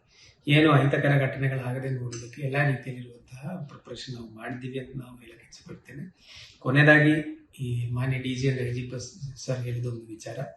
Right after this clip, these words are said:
ಎಲ್ಲರಿಗೂ, ಎಲ್ಲ ಸಾರ್ವಜನಿಕರಿಗೂ ನಾನು ಈ ಸಂದರ್ಭದಲ್ಲಿ ಮುಟ್ಟಿಸ್ಲಿಕ್ಕೆ ಇಚ್ಛೆ ಪಡ್ತೇನೆ. That is to celebrate responsibly.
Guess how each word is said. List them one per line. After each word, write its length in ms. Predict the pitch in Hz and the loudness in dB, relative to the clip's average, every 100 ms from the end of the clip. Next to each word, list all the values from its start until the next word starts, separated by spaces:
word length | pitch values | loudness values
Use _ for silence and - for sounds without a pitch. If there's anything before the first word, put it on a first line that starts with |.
| - - - _ | -18 -20 -20 _
ಎಲ್ಲರಿಗೂ, 480 | 127 139 151 143 - | 2 6 6 6 2
ಎಲ್ಲ 260 | 127 139 156 | 0 2 2
ಸಾರ್ವಜನಿಕರಿಗೂ 840 | 143 131 127 123 123 - 127 135 | 2 -2 -2 -2 -4 -6 -6 -4
ನಾನು 300 | 120 113 113 | -6 -12 -12
ಈ 100 | 113 | -12
ಸಂದರ್ಭದಲ್ಲಿ 640 | - - 120 120 117 117 | -12 -14 -18 -20 -20 -20
ಮುಟ್ಟಿಸ್ಲಿಕ್ಕೆ 480 | _ 135 - 120 110 | _ -18 -14 -12 -14
ಇಚ್ಛೆ 220 | 113 - | -14 -18
ಪಡ್ತೇನೆ. 540 | 110 104 107 135 - _ _ _ _ - | -18 -16 -10 -10 -10 _ _ _ _ -14
That 120 | 123 | -8
is 120 | 135 | -4
to 360 | - - 156 - | -4 -4 -2 2
celebrate 400 | 135 143 151 160 | 6 6 6 4
responsibly. 960 | 127 113 - 127 120 120 117 110 - | 0 -8 -6 -4 -4 -4 -6 -8 -12